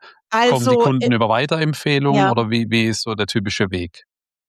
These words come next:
Speaker 2: Also im Sparring, in dem Retainer haben mich schon immer die Kunden selber gefunden.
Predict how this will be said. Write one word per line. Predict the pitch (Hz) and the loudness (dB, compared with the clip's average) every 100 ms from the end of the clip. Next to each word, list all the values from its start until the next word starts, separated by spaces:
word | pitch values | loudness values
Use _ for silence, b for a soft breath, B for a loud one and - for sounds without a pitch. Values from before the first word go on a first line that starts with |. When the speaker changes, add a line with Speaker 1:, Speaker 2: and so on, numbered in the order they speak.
| _ - | _ -6
Speaker 2:
Also | 240 254 | -4 0
im | 277 262 247 | 0 0 -2
Sparring, | - - - 214 254 294 277 254 | -6 -10 -2 2 2 2 0 0
in | 226 | -2
dem | 214 | -2
Retainer | 220 202 - 220 240 233 220 208 | -4 -6 -2 -2 0 2 2 2
haben | 202 202 | 0 -2
mich | 202 - | -2 -4
schon | 196 | -6
immer | 190 190 | -2 -2
die | 185 | -2
Kunden | 180 190 - | -4 -6 -4
selber | 170 170 208 | -2 0 0
gefunden. | 220 226 240 233 247 285 269 | -2 -4 -4 -4 -2 -4 -6